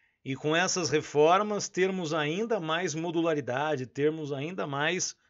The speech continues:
eh, alternativas pra levar até vocês conteúdo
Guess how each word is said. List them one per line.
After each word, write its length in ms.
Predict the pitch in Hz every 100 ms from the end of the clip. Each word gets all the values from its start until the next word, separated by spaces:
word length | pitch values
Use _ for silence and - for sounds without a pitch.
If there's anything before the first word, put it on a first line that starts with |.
| _ _ _ _ _
eh, 160 | 151 160
alternativas 1300 | 160 165 185 208 208 202 - 185 190 123 101 - - - _ _ _ _ _ _ _ _ _
pra 160 | 147 156
levar 400 | 160 139 135 151
até 180 | 147 143
vocês 840 | 131 127 - 131 139 156 143 - _ _ _ _ _ _ _ _
conteúdo 1120 | 160 165 160 143 135 151 156 135 160 165